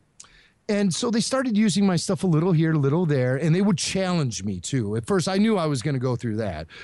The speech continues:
where they would have to, you know, sort of vet me out to see what kind of Star Wars fan I really was. <laughs> And, uh, you know, they quickly learned that, uh,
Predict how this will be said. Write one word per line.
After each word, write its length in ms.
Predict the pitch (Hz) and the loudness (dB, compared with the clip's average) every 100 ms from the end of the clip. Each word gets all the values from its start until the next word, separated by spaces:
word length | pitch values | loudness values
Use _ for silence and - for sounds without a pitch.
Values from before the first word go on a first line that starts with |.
| - | -6
where 160 | 147 160 | -2 0
they 120 | 160 | 2
would 160 | 156 151 | 2 2
have 140 | 156 | 0
to, 180 | - 151 | 0 0
you 120 | 156 | 0
know, 120 | 170 156 | 0 0
sort 240 | - 170 | 0 0
of 80 | 143 | 0
vet 260 | 110 170 | 0 -2
me 160 | 160 160 | 0 2
out 200 | 202 160 | 2 -2
to 40 | 120 | -2
see 160 | - | 0
what 360 | 139 131 202 - | 2 2 -2 -4
kind 240 | 165 160 | -4 -2
of 80 | 127 | -2
Star 340 | - 180 156 | -4 -2 0
Wars 320 | 139 131 120 - | 2 2 0 0
fan 320 | 143 123 113 | -2 0 0
I 80 | 113 | 0
really 380 | 107 110 98 | 0 0 0
was. 580 | 104 123 117 113 - - - 156 | 0 0 0 -2 -4 -6 -8 -10
<laughs> 140 | - | -8
And, 400 | 170 156 147 139 | -4 -2 0 0
uh, 220 | 139 131 147 | 0 0 0
you 120 | 185 | 0
know, 120 | 156 | 0
they 120 | 185 | 0
quickly 460 | 175 226 220 170 160 | -2 -2 0 0 0
learned 500 | 180 160 127 123 123 | 2 0 0 0 0
that, 280 | 131 120 120 | 0 0 0
uh, 260 | 117 107 | 0 -2